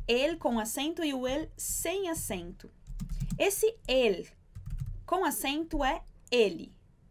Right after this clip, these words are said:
Se eu fosse falar ela, seria ella. Esse el sem acento é o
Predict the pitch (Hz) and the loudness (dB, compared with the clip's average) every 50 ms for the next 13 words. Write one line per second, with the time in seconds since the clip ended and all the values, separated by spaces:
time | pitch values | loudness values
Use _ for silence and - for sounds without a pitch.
0 | - - - - - - - - - - 330 330 330 - 311 240 240 - - 233 | -14 -12 -10 -8 -8 -8 -10 -10 -4 0 0 0 0 0 0 -2 0 -2 -4 -6
1 | - - 233 220 202 185 - - - - - - - - 214 202 190 190 196 220 | -2 0 0 2 2 2 0 -2 -6 -12 -18 -2 2 6 8 8 8 6 4 2
2 | 320 440 - - - - - 190 190 208 220 277 403 453 - - - - - - | 2 0 -4 -8 -6 -4 -2 -2 0 0 0 0 0 0 -4 -6 -8 -10 -14 -16
3 | - - - - - - - 233 214 185 160 - - 151 - - - - - - | -20 -20 -20 -20 -8 0 4 4 6 4 4 -2 -6 -8 -8 -8 -10 -12 -12 -10
4 | - - - - - - - - - - - - - - - - - - - - | -8 -6 -6 -6 -6 -6 -6 -6 -6 -6 -8 -8 -10 -16 -18 -20 -20 -20 -20 -20
5 | - - - - - - - - - - - - 339 427 480 - - - 370 - | -20 -16 -12 -12 -12 -10 -12 -14 -14 -8 -2 0 2 2 2 2 0 0 0 0
6 | - - 240 247 220 190 175 175 - - - 320 330 427 453 320 240 226 - - | 0 2 4 6 6 4 2 0 -2 0 0 2 2 2 0 0 -2 -2 -2 -2
7 | 277 302 339 320 240 202 - - - - - 208 208 208 214 247 311 403 - | -2 0 0 0 0 -2 -2 -4 -6 -2 2 2 4 4 4 2 0 -2 -6